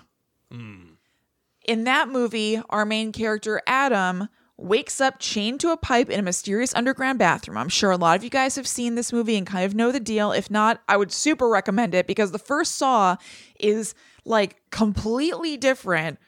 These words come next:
Speaker 2: from all the Saws that came after. It's not like the, um,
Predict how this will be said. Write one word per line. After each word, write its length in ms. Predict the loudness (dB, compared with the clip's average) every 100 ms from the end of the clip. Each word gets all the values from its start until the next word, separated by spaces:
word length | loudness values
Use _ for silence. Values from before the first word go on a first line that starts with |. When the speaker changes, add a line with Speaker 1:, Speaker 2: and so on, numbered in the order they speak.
| _
Speaker 2:
from 220 | -4 -2 2
all 260 | 2 2
the 100 | 0
Saws 340 | 0 2 2 0
that 100 | -4
came 240 | -4 -4
after. 480 | -4 -4 -8 -10 -4
It's 300 | 0 0 -2
not 460 | -2 0 2 0 0
like 440 | 0 -2 -2 -8
the, 280 | -6 -2 0
um, 420 | 0 0 -2 -4